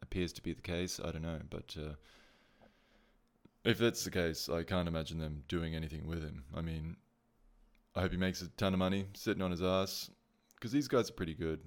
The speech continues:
I mean, I'm not, I'm a bit of a Blake Christian fan, but I don't know.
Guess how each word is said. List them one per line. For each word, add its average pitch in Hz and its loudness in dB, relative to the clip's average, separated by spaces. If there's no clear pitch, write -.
I - -8
mean, 85 -4
I'm 85 -2
not, 87 -2
I'm 220 2
a 311 2
bit 107 6
of 92 6
a 85 0
Blake - -4
Christian 82 -6
fan, 78 -6
but 85 0
I 101 0
don't 85 -2
know. 76 -6